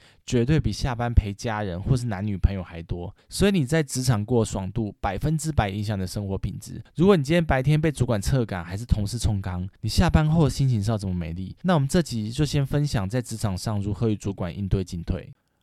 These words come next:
我有一个惨绝人寰的经验，发生在自己还是菜逼八新人的阶段。我们单位承办人总共八位，我业务量一定有前三名。我当时还有一颗搞死自己的上进心，就觉得一定要好好利用在台北生活时间，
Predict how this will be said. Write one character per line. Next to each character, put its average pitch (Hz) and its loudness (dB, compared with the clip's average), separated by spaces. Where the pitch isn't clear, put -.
我 151 2
有 165 6
一 - 2
个 156 0
惨 107 0
绝 104 0
人 107 0
寰 107 2
的 104 -2
经 117 0
验， 117 0
发 131 -2
生 143 0
在 143 0
自 147 -6
己 110 -2
还 98 -6
是 110 -6
菜 127 -2
逼 101 -4
八 101 -2
新 101 -6
人 92 -2
的 87 -4
阶 90 -6
段。 92 -8
我 - -8
们 117 -2
单 160 2
位 180 4
承 123 0
办 139 0
人 117 0
总 95 -4
共 110 -2
八 101 -4
位， 104 -4
我 107 -2
业 156 0
务 156 2
量 151 -2
一 127 -6
定 139 0
有 95 -2
前 92 -6
三 98 -6
名。 92 -8
我 117 -2
当 160 2
时 170 0
还 139 2
有 139 4
一 - 2
颗 139 0
搞 110 -2
死 113 -2
自 104 -10
己 113 0
的 95 0
上 98 -4
进 95 -4
心， 87 -6
就 175 0
觉 143 2
得 117 2
一 110 0
定 135 -2
要 139 2
好 127 -2
好 104 2
利 104 0
用 113 2
在 113 -2
台 95 -8
北 98 -2
生 101 -4
活 92 -6
时 90 -10
间， 90 -6